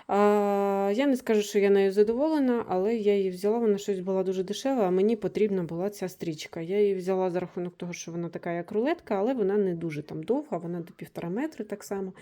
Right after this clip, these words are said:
Проте, ну, не знаю, це така, такий гарний гаджет, е, можливо, десь зробити фотографію, знаєте, якось так.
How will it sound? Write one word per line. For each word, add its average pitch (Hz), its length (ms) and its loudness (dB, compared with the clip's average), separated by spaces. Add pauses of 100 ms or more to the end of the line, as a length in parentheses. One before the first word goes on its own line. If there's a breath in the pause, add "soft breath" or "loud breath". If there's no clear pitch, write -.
(420 loud breath)
Проте, 311 640 6 (1000 loud breath)
ну, 403 100 10
не 339 100 12
знаю, 170 460 0
це 269 200 0
така, 214 400 0
такий 202 500 2
гарний 254 580 4
гаджет, 202 720 -4
е, 180 160 0
можливо, 185 640 2
десь 190 400 -6
зробити 170 460 -6
фотографію, 147 720 -12
знаєте, 185 300 -4 (140)
якось - 380 -16
так. - 140 -14